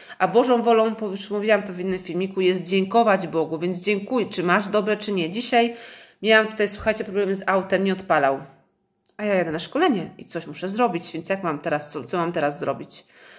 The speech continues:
No, po-, zadzwoniłam tam, zadzwoniłam tam, zamieniliśmy akumulator, no i udało się i teraz mogę jechać. Także, i, ale mimo wszystko z tych zawsze jakieś przychodzi, bo diabeł nie chce, byś ty jechał w jakieś miejsce wiele razy, bo Bóg też wie, że ja jak jadę w jakieś miejsce,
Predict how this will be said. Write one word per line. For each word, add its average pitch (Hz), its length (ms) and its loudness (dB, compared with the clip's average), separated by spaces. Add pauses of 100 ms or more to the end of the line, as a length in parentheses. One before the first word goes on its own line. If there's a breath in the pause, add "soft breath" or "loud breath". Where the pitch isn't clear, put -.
(360 soft breath)
No, 302 120 2
po-, 320 200 4
zadzwoniłam 233 500 4
tam, 226 180 4
zadzwoniłam 185 400 0
tam, 214 260 2
zamieniliśmy 190 440 0
akumulator, 175 600 0
no 208 100 -2
i 202 100 0
udało 170 320 2
się 165 200 -6
i 151 140 -8
teraz 151 240 -6
mogę 143 220 -6
jechać. 131 500 -10 (400 loud breath)
Także, 208 320 2
i, - 160 2
ale 226 220 6
mimo 254 220 2
wszystko 240 340 -4
z 233 80 -6
tych 214 280 -2
zawsze 214 340 0
jakieś 196 200 -6
przychodzi, 160 520 -4
bo 202 120 -2
diabeł 247 380 4
nie 262 260 2
chce, 277 260 -2
byś 196 200 -2
ty - 120 -8
jechał 220 340 0
w 190 40 -4
jakieś 208 300 -4
miejsce 202 420 0
wiele 185 200 2
razy, 175 380 4 (360 loud breath)
bo 208 120 -2
Bóg 208 480 -4
też 269 260 4
wie, 208 320 4
że 220 120 -2
ja 220 160 4
jak 233 200 6
jadę 220 120 -2
w 202 40 -4
jakieś 208 280 -6
miejsce, 202 560 0